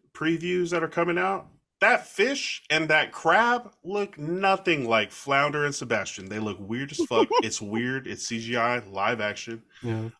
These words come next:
Speaker 1: But they're not like the cool, cute Disney cartoon characters. It's
Speaker 2: No,
Speaker 1: not
Speaker 2: they're like actual crab and, uh,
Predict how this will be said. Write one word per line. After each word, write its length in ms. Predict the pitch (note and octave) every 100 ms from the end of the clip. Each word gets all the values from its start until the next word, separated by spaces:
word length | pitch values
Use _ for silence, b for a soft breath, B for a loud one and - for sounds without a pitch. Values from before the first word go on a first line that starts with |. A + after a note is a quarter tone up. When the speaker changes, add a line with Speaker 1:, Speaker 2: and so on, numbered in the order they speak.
| _
Speaker 1:
But 160 | A#2 A2+
they're 200 | D3+ F3
not 400 | D#3 E3+ A3 D3
like 240 | D#3+ D#3+
the 80 | -
cool, 560 | A#2 - D#3+ E3 D#3 B2
cute 520 | - - D#3+ D#3 C3 - _ _ _ _ _ - - A2
Disney 360 | C3+ D3 C#3+
cartoon 640 | - C#3 A#2 - C#3 C#3+ G#2
characters. 640 | - G2 F#2+ G#2 B2+ -
It's 180 | G#2 G2+
Speaker 2:
No, 60 | C3
Speaker 1:
not 200 | D3+ A#2+
Speaker 2:
they're 220 | D3 C#3
like 180 | C#3 C3
actual 440 | C#3 C#3+ - C#3
crab 340 | B2+ C#3+ C#3 B2+
and, 240 | B2 A#2
uh, 40 | -